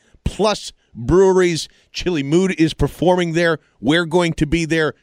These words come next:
You need to be there too, and you can, uh, come for a very discounted price. It's forty-five to get in, but ten percent off, uh, if you use the code B G N eighteen. That is one eight. Don't spell it out,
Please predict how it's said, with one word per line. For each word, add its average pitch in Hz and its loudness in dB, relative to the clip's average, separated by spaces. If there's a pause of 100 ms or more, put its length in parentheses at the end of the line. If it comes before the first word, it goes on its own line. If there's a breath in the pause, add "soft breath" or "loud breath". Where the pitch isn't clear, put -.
You 160 -4
need 175 -2
to 156 -2
be 151 -4
there 143 -2
too, 135 -2 (200 soft breath)
and 117 -10
you 147 -4
can, 139 -4
uh, 123 -2
come 143 -4
for 123 -2 (220 soft breath)
a 101 -12
very 107 0 (200)
discounted 135 -6
price. 123 -2 (180 soft breath)
It's - -16
forty-five 170 -2
to 147 -10
get 143 -2
in, 165 -2 (200 soft breath)
but - -6
ten 196 -6
percent 185 -2
off, 156 -4 (500)
uh, 120 -4
if 131 -6
you 147 -4
use 147 -2
the 127 -2
code 123 0
B 151 -6
G 135 -6
N 131 -2
eighteen. 127 -4 (240)
That 104 -6
is 95 -8
one 135 0
eight. 123 -6
Don't 113 -6
spell 135 -2
it 131 -2
out, 127 -4